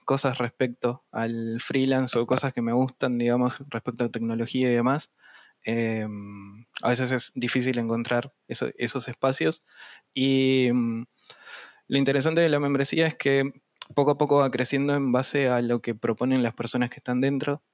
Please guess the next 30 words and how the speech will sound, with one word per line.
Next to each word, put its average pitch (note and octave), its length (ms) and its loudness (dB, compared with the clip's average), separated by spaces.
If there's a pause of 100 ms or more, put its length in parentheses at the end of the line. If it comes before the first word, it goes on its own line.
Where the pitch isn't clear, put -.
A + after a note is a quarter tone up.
Es A#2 120 0
así A#2+ 200 -2
que A#2 80 0
se B2 100 -2
creó A#2 200 2
el A#2 100 -2
club A#2+ 220 -4
de A#2 100 2
lectura. C3 560 2 (360)
Eh, A#2 320 2 (220)
por B2 120 2
ejemplo, C3 320 2
por B2+ 120 0
mi B2+ 140 2
parte, C#3 280 2
hace C3 140 0
unos C3 220 0
años C#3+ 180 0
que - 100 -2
vengo C3 140 2
estudiando C3 380 0
inglés C#3+ 560 0 (420)
fuera B2 420 2
de, A2+ 260 -2 (200)
de, B2 480 -4
de C3+ 140 0
esto, D#3+ 280 0 (360)
y B2 100 0
ahora C3+ 400 4
s-, - 140 -4